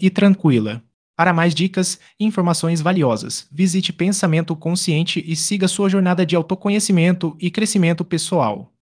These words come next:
Perguntas frequentes: o que são exercícios mentais para focar no presente? Exercícios mentais para focar no presente são atividades que ajudam você a se concentrar no aqui e agora.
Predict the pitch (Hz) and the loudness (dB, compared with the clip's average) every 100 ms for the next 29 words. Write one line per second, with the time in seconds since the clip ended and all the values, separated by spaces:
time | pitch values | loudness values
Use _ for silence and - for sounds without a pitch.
0 | _ 208 190 185 220 220 233 226 196 202 | _ 2 4 6 4 2 2 2 4 4
1 | 226 185 175 185 196 190 170 139 127 117 | 4 0 0 2 4 4 4 2 0 -2
2 | 143 175 180 160 165 156 156 180 - 160 | 0 2 4 4 4 2 0 0 0 2
3 | 151 180 156 135 113 117 - - _ _ | 2 2 2 2 0 -4 -8 -12 _ _
4 | - 120 135 - 139 117 165 190 175 185 | -6 0 0 0 -2 0 0 2 2 0
5 | - 214 208 196 175 170 185 185 202 180 | 2 0 0 -2 2 4 4 2 2 4
6 | 185 175 - 185 196 190 196 160 156 165 | 4 2 2 2 2 0 2 4 4 0
7 | - 196 170 170 196 196 196 196 175 - | 0 2 4 4 2 2 0 0 0 -2
8 | 185 214 220 226 202 175 170 180 180 196 | -4 -2 0 0 2 2 4 2 0 -6
9 | 196 165 139 127 139 120 110 | -4 0 0 2 2 2 -2